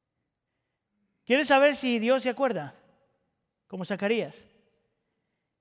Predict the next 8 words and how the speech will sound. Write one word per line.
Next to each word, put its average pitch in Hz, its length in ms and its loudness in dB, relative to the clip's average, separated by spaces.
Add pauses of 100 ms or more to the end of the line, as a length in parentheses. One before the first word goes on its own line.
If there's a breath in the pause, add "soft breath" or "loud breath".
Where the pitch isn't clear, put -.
(260)
¿Quieres 240 240 4
saber 262 260 6
si 254 160 -6
Dios 233 340 2
es 214 160 -2
fiel 247 240 -4
como 208 200 -6
Elizabeth? 214 400 -12